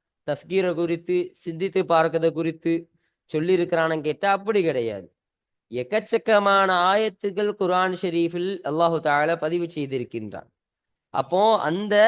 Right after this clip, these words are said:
நிறைய ஆயத்துகள்ல இருந்து ஒரு ஆயத்தாக தான் இந்த ஒரு ஆயத்தை அல்லாஹு தஆலா சொல்லியிருக்கின்றான் என்ற விஷயத்தை பதிவு செய்யறாங்க. அப்போ முசன்னிஃப் ரஹ்மத்துல்லாஹி அலைஹி அவர்கள் இந்த பாடத்துல அந்த குர்ஆன் ஷெரீஃப்ல இருந்து சில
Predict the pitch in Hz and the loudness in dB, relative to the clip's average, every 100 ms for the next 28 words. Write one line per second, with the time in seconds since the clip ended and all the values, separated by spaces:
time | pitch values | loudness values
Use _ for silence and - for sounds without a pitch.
0 | 254 220 160 165 240 247 202 180 208 202 | 4 2 0 0 0 2 2 2 0 -4
1 | 185 175 170 165 170 180 170 220 214 156 | -8 -4 -2 0 0 -2 -4 -4 -4 -2
2 | 175 226 180 175 175 175 156 151 143 147 | 0 4 4 4 2 0 0 0 -2 0
3 | 170 143 139 180 208 170 147 143 143 131 | 0 -2 -8 -6 -2 0 2 2 0 -4
4 | 165 170 131 143 139 131 135 127 120 143 | -6 -6 -4 -2 -2 0 0 2 -2 -6
5 | 139 156 131 120 117 113 110 - 127 123 | -4 -4 -4 -6 -6 -4 -4 -4 -6 -6
6 | 120 - 143 135 165 135 143 135 131 110 | -8 -6 -4 -2 -2 0 -2 -4 -4 -4
7 | 95 90 - _ 117 120 165 190 226 233 | -6 -10 -18 _ -2 2 4 6 6 4
8 | 160 160 165 175 220 240 233 208 208 202 | 2 -2 0 0 0 -2 0 0 0 -4
9 | 180 185 180 180 170 160 170 170 143 156 | -4 0 2 4 2 0 0 -2 -2 -2
10 | 214 180 175 190 233 247 - _ _ _ | -2 -2 0 -2 -4 -8 -12 _ _ _
11 | _ 139 180 190 170 170 170 156 156 160 | _ -10 -2 0 4 4 2 0 -2 0
12 | 196 214 147 147 160 180 196 185 180 160 | 0 0 -2 -8 -4 -2 -2 -2 -4 -4
13 | 160 156 156 160 180 240 - 190 | -4 -2 0 0 -2 -4 -4 0